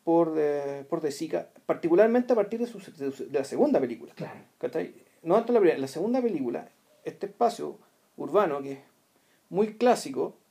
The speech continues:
Speaker 1: pero al mismo tiempo heredero de muchos pasados, no solamente un pasado, son muchos pasados, una ciudad muy antigua,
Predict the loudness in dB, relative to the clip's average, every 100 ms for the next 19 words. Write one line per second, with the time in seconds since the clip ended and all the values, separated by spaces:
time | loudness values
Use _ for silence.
0 | _ _ -4 -4 -2 -2 0 -2 0 0
1 | 2 2 2 0 0 -2 -6 -6 2 4
2 | 4 0 -4 -8 -8 -6 -8 -8 -4 -4
3 | -4 -4 -4 -6 -10 -14 -10 -10 -10 -10
4 | -10 -10 -12 -16 -16